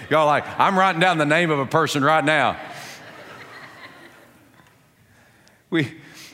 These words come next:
it's hard to show grace to toxic people. The people that are always looking for a reason to gig you, to bite at you,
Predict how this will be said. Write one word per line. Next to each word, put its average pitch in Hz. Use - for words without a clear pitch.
it's 147
hard 220
to 302
show 139
grace 104
to 95
toxic 92
people. -
The -
people 151
that 131
are 120
always 131
looking 131
for 120
a 107
reason 110
to 90
gig 98
you, 107
to 101
bite 98
at 107
you, 101